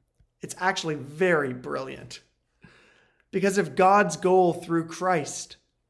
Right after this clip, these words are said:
is to reconcile the cosmos, then this is perfect. That Christ gives everyone in the church only one piece of the puzzle.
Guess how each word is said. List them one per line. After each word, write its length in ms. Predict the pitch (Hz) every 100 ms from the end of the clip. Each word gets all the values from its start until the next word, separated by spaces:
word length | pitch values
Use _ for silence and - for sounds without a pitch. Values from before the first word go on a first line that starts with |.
| _ -
is 160 | 185
to 160 | 185 185
reconcile 880 | 151 175 202 233 214 - 208 202 196
the 100 | 165
cosmos, 1120 | - - 185 185 165 147 127 - - - - _ _ _ 202
then 120 | 214
this 200 | 370 415
is 100 | 453
perfect. 720 | - - 466 - 381 - - _ _ _ _ _ _ _ _ _
That 160 | 285 285
Christ 420 | - 311 311 214
gives 320 | 262 277 226 -
everyone 600 | 240 262 254 269 254 254 247
in 280 | 220 220
the 100 | 214
church 640 | 214 - 202 190 - - - _ _ _ -
only 540 | 220 254 269 269 262
one 680 | 240 165 190 202 208 214 214
piece 460 | - 190 175 - -
of 180 | 160
the 80 | 165
puzzle. 640 | 156 - 147 147 123 113